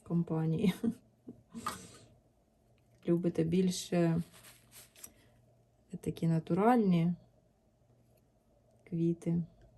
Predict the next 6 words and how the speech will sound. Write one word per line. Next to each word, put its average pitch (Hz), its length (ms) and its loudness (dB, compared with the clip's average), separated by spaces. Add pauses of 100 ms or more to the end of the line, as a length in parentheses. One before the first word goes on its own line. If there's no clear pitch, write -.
(720)
ж-, 160 340 -4
такі 156 480 -4 (220)
пейзажі, 170 800 -2
чи - 200 -14
ви 185 140 0
любите 180 520 -2